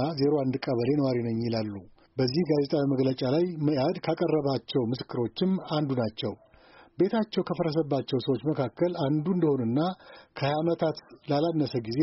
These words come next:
እንደኖሩም ይናገራሉ። በአካባቢው የተፈጠረውን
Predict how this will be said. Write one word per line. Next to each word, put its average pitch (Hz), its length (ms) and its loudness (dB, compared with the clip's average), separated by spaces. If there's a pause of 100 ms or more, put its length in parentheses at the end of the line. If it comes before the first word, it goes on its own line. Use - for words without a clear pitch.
እንደኖሩም 151 640 2 (360)
ይናገራሉ። 123 640 2 (680)
በአካባቢው 139 500 2
የተፈጠረውን 127 680 0